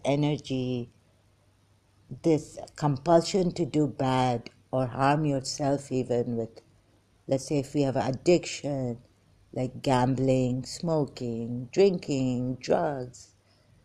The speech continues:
harming others, unnecessarily minding other people's business.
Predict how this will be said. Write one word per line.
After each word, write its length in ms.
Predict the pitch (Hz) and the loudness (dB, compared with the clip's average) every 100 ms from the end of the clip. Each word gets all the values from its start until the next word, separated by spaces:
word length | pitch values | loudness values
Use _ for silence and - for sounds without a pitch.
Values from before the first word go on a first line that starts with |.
| _ _ _ | _ _ _
harming 440 | 151 180 208 214 185 | 2 4 6 6 4
others, 680 | 156 151 147 131 123 - - _ _ _ | 4 6 6 6 2 -6 -20 _ _ _
unnecessarily 1300 | 180 214 202 190 185 180 165 165 170 160 160 156 135 - - _ _ _ _ | 4 6 6 4 0 0 2 4 4 2 -2 -4 -8 -18 -20 _ _ _ _
minding 580 | 143 147 170 170 170 160 | 2 4 6 8 6 4
other 280 | - 147 170 | 2 4 6
people's 460 | 170 160 160 151 - | 4 2 2 0 0
business. 880 | 131 139 147 151 143 139 - - | 0 0 -2 -2 -2 -4 -8 -18